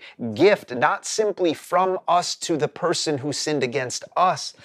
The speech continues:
but for us ourselves in order to be free and whole. And so Jesus is always, i-, is inviting us into something better, into something that brings healing to our own hearts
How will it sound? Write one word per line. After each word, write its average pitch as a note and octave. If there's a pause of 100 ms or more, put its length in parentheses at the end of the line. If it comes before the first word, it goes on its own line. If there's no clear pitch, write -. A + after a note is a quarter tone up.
(160)
but D3+
for G3+
us D#3+
ourselves C#3+
in C3
order C#3+ (280)
to -
be B2+
free B2 (260)
and A#2+
whole. B2+ (880)
And C#3
so D#3
Jesus C#3+
is C3+
always, D3 (200)
i-, C3+
is D3
inviting C#3
us B2+
into C#3
something C3+ (220)
better, C#3
into C3
something E3
that C3
brings C#3 (120)
healing F#3
to C#3+
our C3+
own D3
hearts C3+